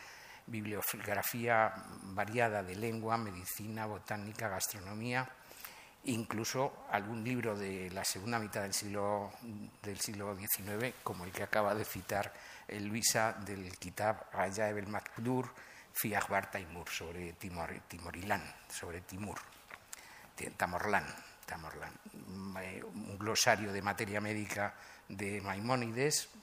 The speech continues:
que venía del, en el Cairo en mil novecientos cuarenta. Mm, un libro, mm, interesante que yo ahora, al hacer la lista, al hacer el, el listado, digo, caramba,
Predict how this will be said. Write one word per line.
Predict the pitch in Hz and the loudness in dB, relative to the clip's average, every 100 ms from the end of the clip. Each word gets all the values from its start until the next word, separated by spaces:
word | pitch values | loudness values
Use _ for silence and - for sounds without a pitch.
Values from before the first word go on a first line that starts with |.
| - - 92 | -16 -14 -8
que | 104 95 | -8 -6
venía | 101 98 98 104 104 | -6 -4 -4 -2 -2
del, | 95 92 92 92 98 95 - - - - - | -2 -6 -8 -12 -12 -12 -14 -16 -20 -18 -12
en | 98 | -8
el | 95 95 | -4 2
Cairo | 110 104 101 | 2 2 -2
en | 98 | -4
mil | 98 | -4
novecientos | 98 98 98 - | -4 -4 -4 -4
cuarenta. | 101 123 127 - 123 135 - - - - | -2 -2 -2 2 2 2 -4 -14 -14 -8
Mm, | 120 117 117 110 - - - - | -4 -2 -2 -6 -14 -20 -20 -4
un | - 147 | 2 4
libro, | 147 151 151 135 - 113 | 4 6 6 6 2 -6
mm, | 120 127 - | -4 -4 -2
interesante | 127 113 120 113 - 139 123 113 | -2 0 0 4 6 6 4 -4
que | 113 110 | -4 0
yo | 123 | 4
ahora, | 127 131 - | 8 8 6
al | 104 107 | 4 4
hacer | 98 - 131 | 2 2 2
la | 127 123 | 2 2
lista, | 123 - - 113 | 4 2 2 0
al | 110 | 0
hacer | 110 120 | -2 -2
el, | 120 110 | -2 0
el | 120 117 113 | 0 0 -2
listado, | 110 - 117 | -2 0 0
digo, | 110 107 107 - - - - - | 0 -4 -6 -10 -16 -16 -18 -4
caramba, | 110 113 117 92 | 0 2 2 0